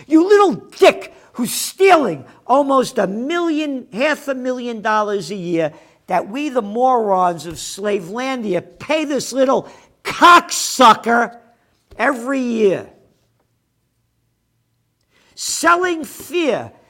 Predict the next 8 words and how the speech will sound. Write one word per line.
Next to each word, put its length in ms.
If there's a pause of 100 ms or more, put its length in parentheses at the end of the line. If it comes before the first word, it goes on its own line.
(220)
like 300
that 160
other 240
little 360
moron, 960
shithead, 800
scumbag, 1200 (340)
Ulsterholm. 1160